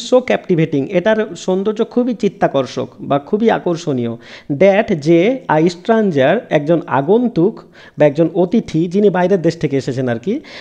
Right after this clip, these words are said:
এই বাংলাদেশের সৌন্দর্য এতই আকর্ষণীয় যে a stranger cannot but, একজন স্ট্রেঞ্জার, আহ, পারে না, cannot but, না করে পারে না, ড্যাশ, ড্যাশ না করে পারে না।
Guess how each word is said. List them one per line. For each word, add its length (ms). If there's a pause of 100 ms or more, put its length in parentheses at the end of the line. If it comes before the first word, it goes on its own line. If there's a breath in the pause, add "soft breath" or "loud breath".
(120 loud breath)
এই 160
বাংলাদেশের 520
সৌন্দর্য 580
এতই 400
আকর্ষণীয় 680
যে 420 (560 soft breath)
a 100
stranger 580 (120)
cannot 360
but, 300 (200)
একজন 340
স্ট্রেঞ্জার, 680
আহ, 800 (100)
পারে 280
না, 300 (260)
cannot 300
but, 340
না 200
করে 260
পারে 260
না, 260 (180)
ড্যাশ, 260 (640 soft breath)
ড্যাশ 280
না 140
করে 220
পারে 260
না। 360